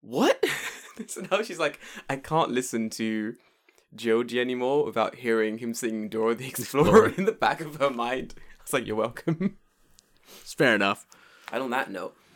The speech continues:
Speaker 1: welcome to Tokyo Fresh, where we, <laughs> where we go on
Speaker 2: Ruin,
Speaker 1: track.
Speaker 2: ruin, ruin people's musical taste with Joji.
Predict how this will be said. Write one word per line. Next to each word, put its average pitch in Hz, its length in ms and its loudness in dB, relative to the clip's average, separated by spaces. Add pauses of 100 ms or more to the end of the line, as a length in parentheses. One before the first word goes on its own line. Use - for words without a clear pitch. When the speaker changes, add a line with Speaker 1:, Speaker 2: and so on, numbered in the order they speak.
(220)
Speaker 1:
welcome 370 260 -8
to 131 60 -12
Tokyo 120 380 -4
Fresh, - 400 -4
where 101 240 0
we, 147 240 6
<laughs> 302 880 4
where - 100 -8
we - 140 -6
go 147 240 -2
on 123 60 0
Speaker 2:
Ruin, 131 180 8
Speaker 1:
track. 120 180 0
Speaker 2:
ruin, 151 520 6
ruin 147 340 6
people's 127 400 2
musical 110 340 0
taste 90 400 -2
with 80 160 -4 (160)
Joji. 78 400 -8